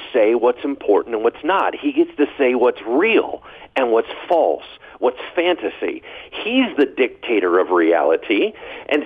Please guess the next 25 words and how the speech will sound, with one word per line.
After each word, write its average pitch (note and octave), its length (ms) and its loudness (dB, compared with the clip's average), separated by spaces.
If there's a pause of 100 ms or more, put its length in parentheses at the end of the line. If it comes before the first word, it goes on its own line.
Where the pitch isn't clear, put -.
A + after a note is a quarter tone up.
so E3 200 4
I F3 180 2
wanted F3 340 2
to A#2 60 4
write G#2+ 280 4
a G2 40 0
book F#2 460 2 (260)
that - 220 0
talked G3 440 -2
about A2+ 340 2
how F3+ 360 0
do G#3+ 140 2
we E3+ 120 6
allow A2 340 4
him F#2 720 0 (340)
to C3+ 160 -4 (200)
shape C3 300 2
our G#2+ 160 4
worldview, F#2+ 1040 4 (280)
not B2 360 -2
our A2+ 280 2
own A2 300 2
crazy, A2 540 -2
passionate F#2+ 560 -4
minds. C#2+ 340 -4